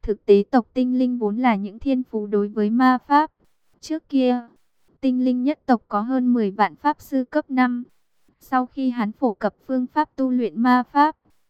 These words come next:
trải qua mấy tháng tu luyện chăm chỉ, lập tức sinh ra được hơn năm vạn pháp sư cấp sáu. Đối mặt với tình huống như vậy,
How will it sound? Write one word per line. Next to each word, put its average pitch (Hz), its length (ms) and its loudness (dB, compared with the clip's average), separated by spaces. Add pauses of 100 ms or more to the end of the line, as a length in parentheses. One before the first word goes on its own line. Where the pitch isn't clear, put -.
(260)
trải 202 220 -4
qua 247 220 2
mấy 214 220 2
tháng 214 300 -4
tu 262 180 -4
luyện 240 260 -2
chăm 254 240 -2
chỉ, 208 360 -6 (540)
lập 233 280 -2
tức 302 160 -6
sinh 254 300 -4
ra 247 200 4
được 220 240 -2
hơn 247 260 -2
năm 247 220 0
vạn 208 200 0
pháp 294 240 -4
sư 262 240 -4
cấp 302 260 -4
sáu. 208 460 -4 (380)
Đối 208 200 0
mặt 240 260 2
với 202 160 -2
tình 226 260 0
huống 208 320 -4
như 262 140 0
vậy, 240 240 -2